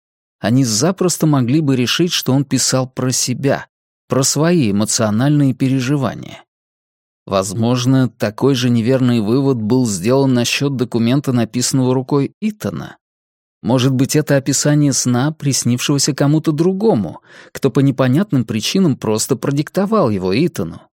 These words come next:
как Мадлен ему. Эта гипотеза захватила разум Гурни.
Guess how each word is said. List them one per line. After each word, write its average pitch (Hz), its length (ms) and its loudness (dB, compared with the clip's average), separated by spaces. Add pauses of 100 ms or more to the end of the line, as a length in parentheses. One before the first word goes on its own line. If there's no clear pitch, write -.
(140)
как - 180 -6
Мадлен 113 520 2
ему. 165 460 0 (1300)
Эта 127 360 0
гипотеза 135 680 2
захватила 127 840 0
разум 110 460 0
Гурни. 87 540 -4